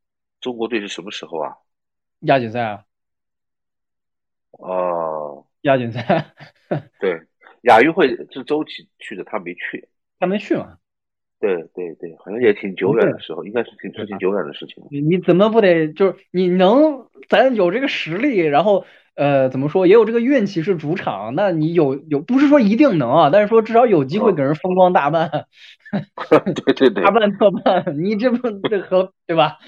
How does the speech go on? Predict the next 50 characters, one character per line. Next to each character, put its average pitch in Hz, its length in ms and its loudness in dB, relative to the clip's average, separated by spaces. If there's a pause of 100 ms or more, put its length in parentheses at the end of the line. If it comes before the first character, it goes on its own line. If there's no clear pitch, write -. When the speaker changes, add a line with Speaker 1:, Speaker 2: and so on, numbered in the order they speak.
(220)
Speaker 2:
这 226 100 -6
是 254 100 -2
一 247 40 -2
个， 269 120 2 (260)
一 175 80 -10
个， 233 100 -2 (160)
一 170 100 -2
个 208 60 4
传 185 280 -6
承 107 220 -8
嘛， 104 140 -14
就 147 100 -6
是 151 160 -4 (420)
包 185 120 2
括 185 140 4
姚 131 140 4
明 165 360 2
在 165 280 6
当 165 260 0
篮 156 140 0
协 170 140 0
主 123 140 -8
席， 131 340 -2
反 131 180 -2
正 156 140 0
各 196 100 2
种 139 160 0
事 160 140 -6
情， 143 340 0
各 170 80 0
种 139 140 2
骂 156 160 0
的 135 100 4
也 123 80 0
都 165 160 2
有， 131 220 2
各 143 80 0
种 131 100 -4
夸 180 200 -2
的 170 40 0
也 131 60 -2
都 131 160 -2
有。 135 120 -2
但 156 160 0
是 156 60 -2
有 117 160 -4
一 - 20 -6
件 247 180 0
事 233 160 -10
情， - 240 -4